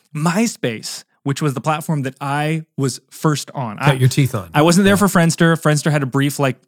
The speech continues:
Speaker 1: year, and then
Speaker 2: Yeah.
Speaker 1: their servers couldn't handle all their popularity. They disappeared, and MySpace was like, "We have servers that can handle all of you."
Speaker 2: <laughs>
Speaker 1: So we jump on MySpace. MySpace was a platform that had no limit on friends. Anyone could join. Your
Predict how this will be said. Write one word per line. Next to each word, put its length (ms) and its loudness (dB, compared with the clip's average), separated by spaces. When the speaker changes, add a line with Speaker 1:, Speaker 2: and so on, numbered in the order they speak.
Speaker 1:
year, 500 0
and 120 2
then 100 2
Speaker 2:
Yeah. 40 0
Speaker 1:
their 80 0
servers 420 0
couldn't 220 -2
handle 280 -2
all 120 -2
their 100 -4
popularity. 540 -2
They 120 -4
disappeared, 440 -2
and 80 -4
MySpace 300 -6
was 100 -8
like, 120 -6
"We 140 -4
have 140 -2
servers 300 0
that 60 -4
can 120 -6
handle 240 -2
all 160 2
of 100 -6
you." 140 -2
Speaker 2:
<laughs> 160 -20
Speaker 1:
So 120 -6
we 140 0
jump 260 -2
on 120 -2
MySpace. 460 -6
MySpace 800 -2
was 420 0
a 60 -8
platform 680 -2
that 100 -4
had 140 -4
no 260 -2
limit 260 -2
on 120 -4
friends. 520 -10
Anyone 500 4
could 140 -2
join. 340 -2
Your 180 -6